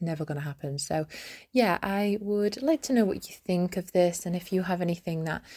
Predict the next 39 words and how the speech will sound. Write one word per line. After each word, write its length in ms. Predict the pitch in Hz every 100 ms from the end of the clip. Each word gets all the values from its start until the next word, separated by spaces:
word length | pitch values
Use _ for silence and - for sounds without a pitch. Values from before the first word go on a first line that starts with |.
| - - _
you 120 | 196
are 60 | 196
doing 300 | 190 185 175
to 100 | 180
support 380 | - - 170 -
yourself, 480 | 170 170 165 156
or 160 | 151 151
what 180 | 160 -
your 220 | 160 165
thoughts 380 | 165 156 - -
are 180 | 151 147
on 200 | 143 143
the, 300 | 143 143 147 - - -
the 80 | 156
winter 320 | 151 147 151
blues 340 | 151 147 143
as 200 | 147 -
well, 280 | 139 135 139
that 180 | 139 -
would 180 | 147 -
be 360 | 143 139 139 143 - - _
more 200 | 156 147
than 140 | 151
welcome. 520 | 139 127 - - 127 135 -
And, 400 | 139 139 135 139
um, 260 | 135 135 170
yeah, 240 | 160 139 -
I 80 |
hope 300 | 143 147 143
you're, 220 | 147 139 139
uh, 120 | 143 - - - _
enjoying 640 | 156 151 147 151 151 151 151
this 480 | 151 151 - - - - -
last 420 | 160 - - -
month 360 | 170 165 -
of 220 | 170 160 -
twenty 380 | - 175 -
twenty-three, 960 | 185 - 180 - 185 - 180 190 208 -
and 400 | 175 175 175